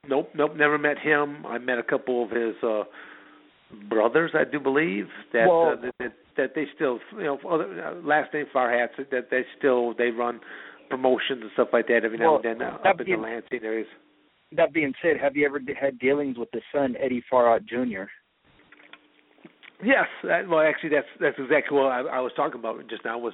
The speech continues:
Speaker 1: was, was with Eddie Farhat.
Speaker 2: How would, how was your dealings with him?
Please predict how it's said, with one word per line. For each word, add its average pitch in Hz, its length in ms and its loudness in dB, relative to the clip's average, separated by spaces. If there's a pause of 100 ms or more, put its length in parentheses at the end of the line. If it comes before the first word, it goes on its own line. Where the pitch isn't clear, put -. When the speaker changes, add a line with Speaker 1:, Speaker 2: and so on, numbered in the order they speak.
Speaker 1:
was, 113 260 -2
was 127 220 -4
with 123 160 -2 (320)
Eddie 120 240 0
Farhat. 110 360 2 (580)
Speaker 2:
How 147 180 4
would, 147 200 6
how 143 120 4
was 131 140 4
your 127 100 2
dealings 123 440 -2
with 104 140 -4
him? 104 180 -12